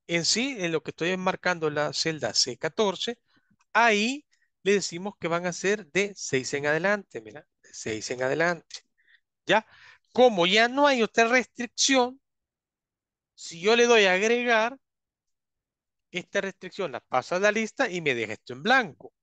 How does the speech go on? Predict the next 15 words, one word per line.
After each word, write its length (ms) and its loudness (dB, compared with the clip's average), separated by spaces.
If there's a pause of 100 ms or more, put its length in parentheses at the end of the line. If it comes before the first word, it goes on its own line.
(320)
¿verdad? 280 0 (480)
Pero 200 2
como 280 -6
ya 180 0
no 200 0
hay 200 0
otra 340 -4
y 100 -6
esta 180 -4
es 60 0
la 100 2
última, 460 -8
le 180 -4
digo 280 -2
aceptar. 720 -4